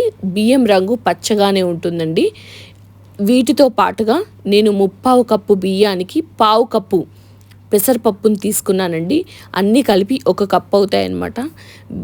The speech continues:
పప్పును కూడా కడిగి నానబెట్టి పెట్టుకున్నాను.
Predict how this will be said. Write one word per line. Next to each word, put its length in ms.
పప్పును 360
కూడా 240
కడిగి 460
నానబెట్టి 500
పెట్టుకున్నాను. 600